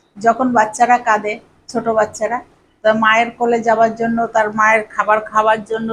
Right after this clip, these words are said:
দুধ খাওয়ার জন্য প্রচুর কান্নাকাটি করে। তখন যখন সে মায়ের কাছে যায়, তখন মা যখন কোলে নেয়, কত সুন্দর করে মা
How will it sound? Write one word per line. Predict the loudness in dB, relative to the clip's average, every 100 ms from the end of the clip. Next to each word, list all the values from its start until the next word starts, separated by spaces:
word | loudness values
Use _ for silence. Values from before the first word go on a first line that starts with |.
| -4
দুধ | -4 -8 -8
খাওয়ার | _ -6 -4 -4
জন্য | -6 -6 -6 -8 _ _
প্রচুর | -6 -4 -2 -2 0
কান্নাকাটি | -2 -2 -8 -8 -8
করে। | -12 -12 -12 -16 _ _ _ _ _ -10 0
তখন | 0 2 0
যখন | 2 2 2 -2
সে | 0 0
মায়ের | 2 2 0 0
কাছে | -4 -4
যায়, | -4 0 2 0 -6 _ _ _
তখন | -2 -2 0 -2
মা | 0 0 0 0
যখন | -4 -2 -4 -2
কোলে | -2 -2
নেয়, | -2 -4 -4 0
কত | 0 0 -2 0
সুন্দর | 0 -2 -6 -4 -4 -4
করে | -2 0
মা | 0 0